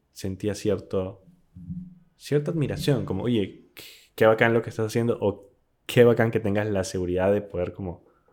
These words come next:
contar esto". Porque la tartamudez suele ser algo que a-, que avergüenza, que la gente oculta, un tema tabú, de lo que la gente no habla, incluso no lo habla dentro de sus familias, a veces es un tema que nadie habla y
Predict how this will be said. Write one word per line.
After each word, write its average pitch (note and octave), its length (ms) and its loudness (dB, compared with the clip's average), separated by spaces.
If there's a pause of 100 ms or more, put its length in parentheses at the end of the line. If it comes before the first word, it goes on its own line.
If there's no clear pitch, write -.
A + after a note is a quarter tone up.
(160)
contar F#2 440 0
esto". - 420 -12 (680)
Porque F#2 320 -2
la F#2+ 120 0
tartamudez G2+ 420 -2
suele G#2+ 200 0
ser G#2 200 0
algo G2+ 300 0
que - 100 -2
a-, - 340 -8
que - 80 -2
avergüenza, F#2 500 2
que F#2 80 -4
la F2+ 60 -6
gente F2+ 220 -6
oculta, F2 680 -8 (260)
un F#2 120 -10
tema E2+ 280 -4
tabú, E2+ 460 -4
de E2 80 -8
lo E2 100 -12
que F2+ 180 -12 (180)
la F2+ 180 -4
gente F2 380 -10
no E2+ 160 -6
habla, F2 180 -2
incluso G#2+ 300 -6
no G#2+ 140 -2
lo G#2 100 6
habla G2+ 200 4
dentro F#2+ 240 -2
de G2 60 -4
sus G#2 140 -10
familias, F2 500 -6
a F#2+ 40 -4
veces F#2 180 -6
es F#2+ 100 -16
un F#2 100 -10
tema F2+ 240 -8
que F2+ 140 -16
nadie F2 360 -8
habla E2+ 260 -10
y F2 240 -12